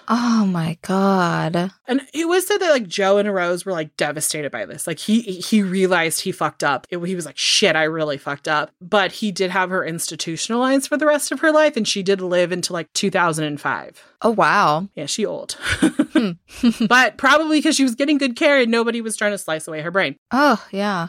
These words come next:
Speaker 2: So when you're thinking of tragedies, add that one to the list. The next was Kathleen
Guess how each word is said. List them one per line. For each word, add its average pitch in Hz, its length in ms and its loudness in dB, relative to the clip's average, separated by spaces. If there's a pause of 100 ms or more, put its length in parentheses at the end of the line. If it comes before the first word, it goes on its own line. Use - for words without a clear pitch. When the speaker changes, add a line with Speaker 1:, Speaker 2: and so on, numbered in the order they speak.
Speaker 2:
So 214 160 -2
when 220 180 4
you're 254 100 4
thinking 269 320 2
of 240 80 -2
tragedies, 220 680 0
add 180 260 -4
that 151 220 -2
one 170 160 -12
to - 120 -18
the 180 80 -12
list. 180 440 -12 (160)
The 226 160 0
next 233 420 0
was 190 480 2
Kathleen 208 920 -4